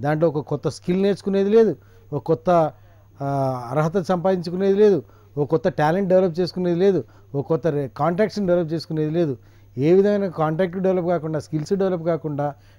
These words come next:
talent develop కాకుండా, యాక్టివిటీస్‌లో మార్పు రాకుండా, ఏది జరగకుండా నిన్నట్లాగా ఎలా చేశామో అలాగే చేయాలి. నేను nine to సిక్సే వెళ్తాను,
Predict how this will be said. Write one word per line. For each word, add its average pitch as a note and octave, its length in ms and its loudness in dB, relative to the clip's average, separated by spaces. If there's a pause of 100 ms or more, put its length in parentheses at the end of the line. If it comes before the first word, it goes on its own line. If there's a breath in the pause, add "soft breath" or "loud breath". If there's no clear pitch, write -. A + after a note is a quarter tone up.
(160 soft breath)
talent F#3 360 4
develop F#3+ 340 2
కాకుండా, D3+ 420 -2
యాక్టివిటీస్‌లో G3 580 -2
మార్పు F3+ 320 -2
రాకుండా, D3 400 -4 (760 soft breath)
ఏది B3+ 180 8
జరగకుండా G#3+ 460 2
నిన్నట్లాగా F#3+ 580 0
ఎలా F3+ 140 0
చేశామో E3 440 -4 (400 soft breath)
అలాగే E3+ 340 2
చేయాలి. F3+ 260 2
నేను D3+ 160 0
nine D#3 220 0
to F#3 80 -2
సిక్సే E3+ 360 -4
వెళ్తాను, D#3 400 -2